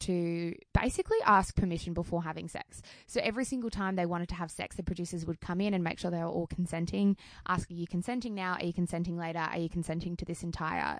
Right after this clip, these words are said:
you know, thing?" And they would ask that time and time and time again. And you're right, it does come back to the fact on the U S Bachelor in Paradise last year,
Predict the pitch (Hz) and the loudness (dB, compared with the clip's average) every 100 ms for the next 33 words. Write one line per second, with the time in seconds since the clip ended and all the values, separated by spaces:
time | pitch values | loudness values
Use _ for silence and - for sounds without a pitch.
0 | - 180 - - - - 185 - 196 - | -4 -4 -4 -8 -8 -4 -4 -4 -8 -10
1 | - - - 214 196 190 180 175 - 180 | -20 -10 0 4 8 10 8 8 2 0
2 | - - 175 165 165 160 160 - 156 165 | 0 -4 -2 -2 -4 -4 -4 -6 -6 -2
3 | 196 175 - 190 180 185 185 - _ - | 0 0 4 4 6 6 4 0 _ -4
4 | - 190 180 185 - 202 175 - - 185 | -2 4 6 4 2 4 4 2 -2 -2
5 | 170 - - 185 180 165 180 180 175 - | -2 -4 0 2 4 4 6 6 4 2
6 | 185 - 196 175 170 165 165 165 156 - | 2 2 2 2 2 2 2 2 0 -2
7 | 170 165 - - | 0 0 -2 -4